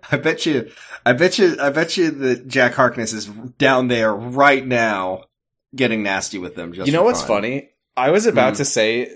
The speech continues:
Speaker 2: what happens next feels like a trailer line. I think this was actually in The Next Time On at the end of Flesh and Stone, is that there's a loud noise from above, and they're like, "Was that your upstairs neighbors?"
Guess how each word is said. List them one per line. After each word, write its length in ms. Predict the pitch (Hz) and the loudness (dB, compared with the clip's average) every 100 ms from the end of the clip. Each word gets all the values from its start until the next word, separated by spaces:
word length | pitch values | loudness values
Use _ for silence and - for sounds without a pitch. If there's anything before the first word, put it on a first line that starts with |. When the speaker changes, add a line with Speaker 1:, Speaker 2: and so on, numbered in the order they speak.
| 110 | -14
Speaker 2:
what 260 | 120 120 101 | -4 -2 0
happens 440 | 110 110 120 110 | -2 -2 -6 -8
next 420 | 101 95 110 - | -6 -6 -8 -12
feels 360 | - 113 110 110 | -12 -8 -6 -4
like 140 | 117 | -4
a 80 | 90 | -4
trailer 440 | - 95 95 110 127 | -8 -8 -6 -4 -4
line. 460 | 131 135 151 175 - _ - | -2 -2 -4 -8 -12 _ -4
I 100 | 156 | -2
think 180 | 160 240 | -2 0
this 160 | 302 269 | 0 0
was 440 | 139 160 170 156 | 4 6 6 4
actually 460 | 131 143 - 139 135 | 0 0 0 0 0
in 260 | 135 135 | 0 -2
The 100 | 127 | -2
Next 280 | 117 120 - | -2 -4 -4
Time 260 | - 107 101 | -4 -2 0
On 200 | 95 92 | -2 -2
at 100 | - | -4
the 120 | 107 | -4
end 160 | 104 101 | -2 -4
of 160 | 98 | -6
Flesh 440 | 95 - - 107 110 | -10 -10 -4 -4 -4
and 100 | 98 | -8
Stone, 540 | - 113 104 87 80 - _ _ _ | -4 -2 -2 -4 -8 -16 _ _ _
is 200 | 131 127 | -6 -4
that 200 | 120 120 | -2 -4
there's 200 | 120 131 | -2 0
a 60 | 127 | 0
loud 420 | 113 117 127 120 | 0 2 2 0
noise 440 | 113 110 113 107 - | -2 -2 -2 -4 -4
from 160 | 113 | -6
above, 680 | 98 92 104 95 85 85 82 _ _ _ _ | -6 -2 -2 0 -4 -6 -14 _ _ _ _
and 300 | - 107 101 | -6 -4 -4
they're 180 | 98 104 | -2 0
like, 380 | 101 92 92 - _ _ _ _ | 0 -2 -4 -10 _ _ _ _
"Was 120 | 143 | -6
that 160 | 220 220 | -2 0
your 80 | 220 | 0
upstairs 400 | 202 - 190 175 | -2 0 -2 0
neighbors?" 680 | 202 226 92 78 - - | -2 -2 -4 -8 -10 -16